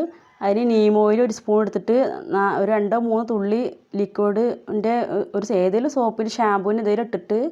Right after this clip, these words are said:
ഒരു ലിറ്റർ വെള്ളത്തിലാക്കിയിട്ട് അതൊക്കെ ഒഴിച്ചു കൊടുക്കാൻ പറ്റും. തെളിക്കുക, ഒഴിക്കുക, അങ്ങനെയൊക്കെ ചെയ്യാൻ പറ്റും. പിന്നെ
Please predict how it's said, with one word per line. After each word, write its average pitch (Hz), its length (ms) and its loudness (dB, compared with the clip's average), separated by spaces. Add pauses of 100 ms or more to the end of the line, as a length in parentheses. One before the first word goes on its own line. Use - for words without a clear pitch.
(460)
ഒരു 220 120 0
ലിറ്റർ 226 260 -2
വെള്ളത്തിലാക്കിയിട്ട് 214 680 0
അതൊക്കെ 208 300 0
ഒഴിച്ചു 190 260 0
കൊടുക്കാൻ 208 340 0
പറ്റും. 196 320 -2 (140)
തെളിക്കുക, 196 480 0
ഒഴിക്കുക, 190 280 0
അങ്ങനെയൊക്കെ 202 280 -2 (100)
ചെയ്യാൻ 190 260 -4
പറ്റും. 190 320 -2 (1120)
പിന്നെ 208 440 0